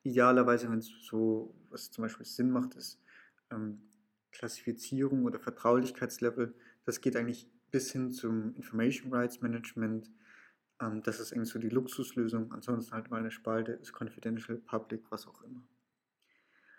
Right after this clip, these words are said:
Okay, ich hoffe, das hat euch soweit mal weitergeholfen. Dort ein, ja, mal die wichtigsten Punkte, um mal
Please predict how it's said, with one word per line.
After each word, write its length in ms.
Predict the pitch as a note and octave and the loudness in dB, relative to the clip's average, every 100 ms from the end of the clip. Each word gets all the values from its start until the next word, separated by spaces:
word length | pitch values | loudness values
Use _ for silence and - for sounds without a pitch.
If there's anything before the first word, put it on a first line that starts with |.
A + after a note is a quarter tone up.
| - | -4
Okay, 240 | - - B3 | 0 6 8
ich 180 | E3 | 10
hoffe, 180 | G3+ G#3 | 8 8
das 160 | - - | 6 6
hat 160 | G3 | 6
euch 220 | D#3+ - - | 6 2 -4
soweit 380 | - D3+ E3 D#3+ | 0 4 4 4
mal 260 | C3+ B2+ - | 2 2 6
weitergeholfen. 920 | A#2 F#3 F#3+ F3 C#3+ D3+ D#3 F3 F3+ - _ _ _ _ _ _ - | 6 8 6 6 6 4 4 -2 -4 -8 _ _ _ _ _ _ -4
Dort 320 | C3 B2+ - | -2 -2 -4
ein, 440 | - B2 A2+ A2+ - - - - - _ _ _ _ _ | -4 -2 -2 -4 -8 -20 -20 -20 -20 _ _ _ _ _
ja, 200 | C3 B2 | -2 0
mal 220 | B2+ A#2+ | 2 2
die 340 | A#2 A#2 A#2 - - | 0 -4 -6 -12 -4
wichtigsten 580 | D3 D#3 D#3 D3 - C3+ | -4 -2 -4 -4 -6 -6
Punkte, 440 | - D3+ D3 D3 | -2 -2 -2 -4
um 140 | C3+ | -2
mal 240 | B2 B2 | 0 0